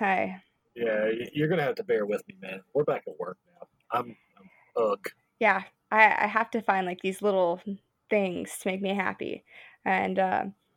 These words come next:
Speaker 1: for those of you who don't work with Donovan, um, it's like a whole different animal because he actually likes talking about outside and s-, mushrooms and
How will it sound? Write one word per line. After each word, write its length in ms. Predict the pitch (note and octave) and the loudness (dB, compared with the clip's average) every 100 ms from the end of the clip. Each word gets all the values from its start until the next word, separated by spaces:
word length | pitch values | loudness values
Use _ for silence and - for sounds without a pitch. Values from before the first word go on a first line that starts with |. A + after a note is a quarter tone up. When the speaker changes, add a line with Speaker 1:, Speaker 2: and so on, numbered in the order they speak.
| _ | _
Speaker 1:
for 100 | - | 0
those 300 | G#3+ G#3+ G#3 | 4 6 6
of 60 | G3+ | 0
you 220 | F#3+ F#3+ | 0 0
who 120 | G3 G3 | 0 2
don't 260 | F#3 - | 4 4
work 180 | - G3 | -2 -6
with 100 | G3 | -4
Donovan, 540 | - G3+ F#3 G#3 G#3 G3+ _ _ _ | 0 0 2 0 0 -6 _ _ _
um, 440 | F#3 F#3 - G3+ G3 _ _ _ _ _ _ _ _ _ _ _ _ _ - | 0 0 -4 -8 -12 _ _ _ _ _ _ _ _ _ _ _ _ _ -4
it's 240 | G#3+ G#3+ | -4 0
like 160 | G#3 G3+ | 0 4
a 100 | F#3+ | 2
whole 240 | F#3+ G3 | 4 2
different 320 | F#3+ F#3 F#3+ - | 2 0 -2 -2
animal 600 | F#3 F#3+ G3 - - G3 _ _ | -4 -4 -4 -6 -8 -12 _ _
because 600 | F#3+ G3 F#3 G3+ - - _ _ _ _ | -4 -2 -4 -4 -10 -20 _ _ _ _
he 200 | - A#3 | 0 2
actually 280 | A3+ - G3 | 4 2 4
likes 260 | F#3 - | 2 0
talking 380 | - - - F#3 | -4 -6 -4 -4
about 320 | F#3 G2+ - - _ _ _ _ - | 0 0 -2 -8 _ _ _ _ 0
outside 600 | F3+ F3+ - F#3 F#3 F3+ | 0 2 2 4 4 4
and 240 | F#3+ G3+ F#3+ | -2 -6 -10
s-, 300 | - - - _ _ - | -16 -20 -20 _ _ -2
mushrooms 800 | G3+ F#3+ - F#3+ F3+ F3+ F#3 - | 0 2 0 -2 0 -2 -4 -8
and 160 | - | -12